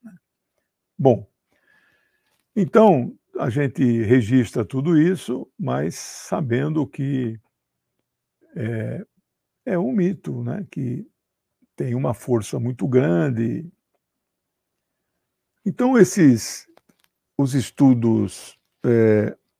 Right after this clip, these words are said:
há um consenso entre historiadores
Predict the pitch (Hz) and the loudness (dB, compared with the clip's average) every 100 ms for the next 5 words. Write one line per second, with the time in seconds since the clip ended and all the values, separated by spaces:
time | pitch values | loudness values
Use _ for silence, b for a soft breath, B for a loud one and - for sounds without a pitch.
0 | _ _ - 196 226 - 202 135 - 185 | _ _ 2 4 4 6 6 6 6 6
1 | 147 - 127 104 113 - - 160 143 110 | 6 0 -6 -6 -8 -8 2 4 4 2
2 | 113 117 107 101 - | 2 2 0 -6 -12